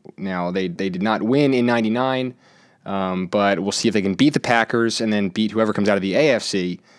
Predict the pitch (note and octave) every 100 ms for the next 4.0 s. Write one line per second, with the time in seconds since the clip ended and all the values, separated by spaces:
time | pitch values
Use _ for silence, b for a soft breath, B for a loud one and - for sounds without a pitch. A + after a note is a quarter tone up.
0 | b b b b - F2 F#2+ G#2+ - G2+
1 | F#2+ G2+ F#2 - - G#2 D3+ A3 G#3+ F3+
2 | E3+ - D#3 D#3+ D#3 G3+ D3+ - C3 B2+
3 | B2+ B2+ A#2+ C3 D#3 D3+ C3+ C3+ B2+